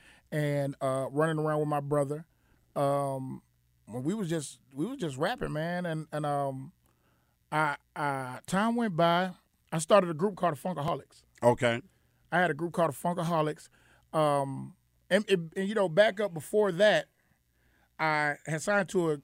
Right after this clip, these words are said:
Speaker 1: a, a label called Mega Jam. I don't know if you remember Mega Jam Records.
Speaker 2: Okay, nah, nah, not <laughs> familiar with Mega Jam.
Speaker 1: <laughs> It was an independent record my, that my dad had worked for.
Speaker 2: Okay.
Speaker 1: So basically, through them,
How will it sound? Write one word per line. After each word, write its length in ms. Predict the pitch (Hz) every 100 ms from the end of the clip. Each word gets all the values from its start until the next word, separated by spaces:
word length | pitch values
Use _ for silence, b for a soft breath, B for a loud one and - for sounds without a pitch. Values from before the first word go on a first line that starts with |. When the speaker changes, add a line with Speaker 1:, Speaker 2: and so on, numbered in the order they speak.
| -
Speaker 1:
a, 160 | 143 143
a 160 | 143 139
label 340 | 135 170 180 -
called 240 | 151 135
Mega 240 | 170 165
Jam. 280 | 143 143 139
I 40 | 170
don't 100 | 202
know 60 |
if 60 | 175
you 80 | 170
remember 260 | 165 160 147
Mega 220 | 147 139
Jam 300 | 143 139 139
Records. 220 | 135 - _
Speaker 2:
Okay, 320 | 113 117 117 110
nah, 320 | 107 92 85
nah, 200 | 95 98
not 240 | 101 101
<laughs> 0 |
familiar 420 | - 151 127 104
with 100 | 95 104
Mega 260 | 113 98
Jam. 480 | 95 87 87 269 180 B B
Speaker 1:
<laughs> 140 | -
It 200 | 190 220
was 160 | 233 202
an 60 | -
independent 480 | 214 233 165 208 202
record 240 | 196 165 170
my, 120 | 170
that 160 | 160 165
my 140 | 151
dad 320 | 147 208 196
had 120 | 160 151
worked 200 | 147 -
for. 240 | 135 131 -
Speaker 2:
Okay. 320 | 131 135 127 120
Speaker 1:
So 140 | 170
basically, 680 | 156 220 196 175 165 156 160 b b -
through 140 | 185
them, 360 | 185 247 202